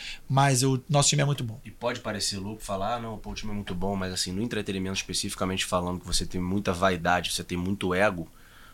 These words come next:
Speaker 2: você tem um time ali onde, que, onde todo o time tem a certeza,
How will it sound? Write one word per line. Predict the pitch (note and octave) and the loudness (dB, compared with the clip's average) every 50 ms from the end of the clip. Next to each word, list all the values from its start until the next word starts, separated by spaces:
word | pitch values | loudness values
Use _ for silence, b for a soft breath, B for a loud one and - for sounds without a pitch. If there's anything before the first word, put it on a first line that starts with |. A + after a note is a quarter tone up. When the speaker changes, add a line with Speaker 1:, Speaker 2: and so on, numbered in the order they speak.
| b - | b -4
Speaker 2:
você | - F2+ E2+ | -4 -4 -2
tem | - - G2+ | 0 2 2
um | G#2+ G#2 | 2 2
time | - - G#2+ G#2 G2+ | 2 2 4 4 4
ali | F#2+ F#2+ F#2+ | 4 4 4
onde, | F#2 F#2 F2 - | 2 2 2 2
que, | - G2 - - - - - | 4 6 8 8 8 8 8
onde | - - C#3 - - | 8 8 8 8 6
todo | - - C3 C#3+ C3+ | 4 4 4 6 6
o | C3 | 4
time | - - A#2 A2 | 4 6 8 8
tem | A2 A#2 A2+ | 8 8 8
a | A2 | 6
certeza, | - - B2+ A2 - - - A2+ A2+ G#2+ G2 D#2+ F2+ F#2 D#2+ | 6 4 2 2 0 0 2 4 4 6 4 4 2 0 0